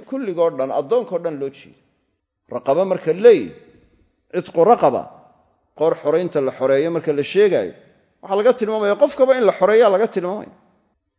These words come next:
Wa kutibat lahu mi'atu xasana, waxaa loo qoraa boqol xasano,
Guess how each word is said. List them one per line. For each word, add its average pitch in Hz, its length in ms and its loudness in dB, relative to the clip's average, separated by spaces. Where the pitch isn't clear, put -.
Wa 190 120 4
kutibat 254 420 2
lahu 247 240 8
mi'atu 254 380 2
xasana, 196 480 2
waxaa 175 200 2
loo 220 200 2
qoraa 175 240 4
boqol 165 280 -2
xasano, 127 460 -8